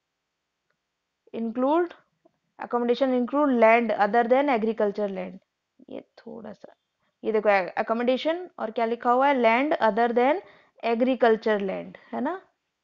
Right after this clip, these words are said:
कृषि से भिन्न, बहुत इंपॉर्टेंट है, स्टार लगा लो यहाँ पे।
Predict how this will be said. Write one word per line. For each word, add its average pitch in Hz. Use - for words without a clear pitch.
कृषि 240
से 277
भिन्न, 214
बहुत 208
इंपॉर्टेंट 214
है, 294
स्टार 202
लगा -
लो -
यहाँ -
पे। -